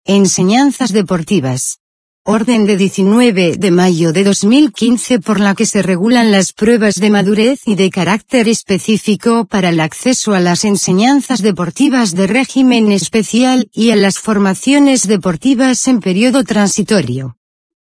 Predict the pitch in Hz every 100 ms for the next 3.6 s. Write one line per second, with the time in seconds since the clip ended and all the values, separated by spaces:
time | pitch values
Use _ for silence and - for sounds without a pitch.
0 | _ _ _ - 302 180 185 190 262 285
1 | - 254 214 196 190 196 - 190 180 143
2 | 139 127 131 _ _ _ _ _ - 196
3 | 160 143 139 147 -